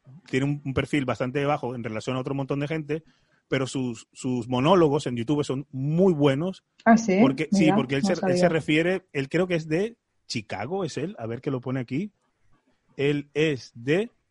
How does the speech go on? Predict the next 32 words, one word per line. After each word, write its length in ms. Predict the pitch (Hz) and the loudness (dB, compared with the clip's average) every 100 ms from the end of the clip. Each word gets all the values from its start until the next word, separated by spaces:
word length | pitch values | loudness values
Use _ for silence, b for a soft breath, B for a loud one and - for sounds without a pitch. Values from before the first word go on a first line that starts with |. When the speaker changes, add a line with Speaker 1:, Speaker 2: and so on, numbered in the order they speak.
| _ _ _ _ _ _ _ _ _ _ _ _ _ | _ _ _ _ _ _ _ _ _ _ _ _ _
Speaker 1:
joder. 400 | - 113 104 127 _ _ _ _ _ _ _ _ | -12 -8 -8 -12 _ _ _ _ _ _ _ _
Él 140 | 165 165 | 2 4
habla 180 | 175 185 | 4 2
básicamente 440 | 165 156 156 156 | -2 -4 -6 -2
de 80 | 156 | -4
su 160 | 127 110 | -4 -4
pueblo 360 | 131 139 143 | -2 0 0
y 80 | 127 | -2
habla 180 | 113 120 | -2 -4
de 100 | 113 | -6
su 140 | 117 | -10
familia 520 | 110 113 135 139 131 | -8 -6 -4 -4 -4
y 60 | 123 | -4
habla, 200 | 117 127 | -4 -4
es 160 | 123 120 | -6 -6
como 200 | 147 147 | 8 12
una 100 | 202 | 12
Speaker 2:
Ujú. 40 | |
Speaker 1:
historia 200 | 214 156 | 12 6
social, 360 | 147 - 156 170 | 0 0 0 2
pero 240 | 160 131 | 0 0
hecha 180 | 113 131 | -2 -6
en, 140 | 123 - | -6 -6
en 180 | 117 110 | -4 -4
stand-up 380 | - 123 123 - | -4 -2 -2 -4
comedy. 260 | 107 104 | -8 -8
Es 80 | 101 | -8
un 80 | 131 | -4
tío 100 | 135 | -4
de 80 | 120 | -4
puta 180 | 123 | -6
madre. 300 | 110 101 95 | -6 -6 -10